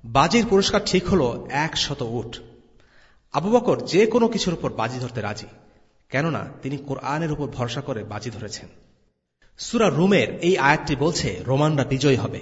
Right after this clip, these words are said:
এবং মুসলিমরা সেদিন খুশি হবে, কারণ আল্লাহ তাদের বিজয় দিবেন। আট বছর পর রোমানরা সত্যি সত্যি বিজয় হল, অথচ মুসলিমদের কাছে রোমানদের বিজয় সেদিন খুবই গৌণ কিছু একটা বিষয় ছিল।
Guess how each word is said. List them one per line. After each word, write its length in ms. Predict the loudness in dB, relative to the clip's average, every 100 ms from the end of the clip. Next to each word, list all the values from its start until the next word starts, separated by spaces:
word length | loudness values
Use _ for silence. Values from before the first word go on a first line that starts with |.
| -8
এবং 160 | -6 -2
মুসলিমরা 600 | 0 0 0 0 2 0
সেদিন 300 | 0 0 -2
খুশি 300 | 0 2 2
হবে, 200 | -2 -6 -14 -20 -20 _ _ _ -2
কারণ 220 | 2 2 2
আল্লাহ 340 | 0 2 2 0
তাদের 220 | -2 -2
বিজয় 320 | -4 2 2
দিবেন। 240 | 2 -2 -8 -14 -20 -20 _ _ _ _ _ _
আট 300 | 4 4 2
বছর 280 | -2 -2 -2 0
পর 300 | 2 2 0 -2
রোমানরা 380 | 0 0 0 0
সত্যি 360 | 0 -2 -4
সত্যি 360 | -2 -2 -4 -4
বিজয় 300 | -2 0 0
হল, 160 | -2 -8 -14 -20 -20 _ _ _
অথচ 340 | -6 -2 0 0
মুসলিমদের 640 | 0 -2 -2 -2 0 0
কাছে 360 | -2 -4 -6 -10 -18 -20 _ _
রোমানদের 520 | -2 0 2 2 0 -2
বিজয় 460 | -2 0 0 -2 -6
সেদিন 280 | -6 -6 -6
খুবই 440 | -10 -6 -2 -2
গৌণ 360 | 0 2 2 0
কিছু 180 | -2 -6
একটা 160 | -6
বিষয় 240 | -6 -6 -8
ছিল। 200 | -10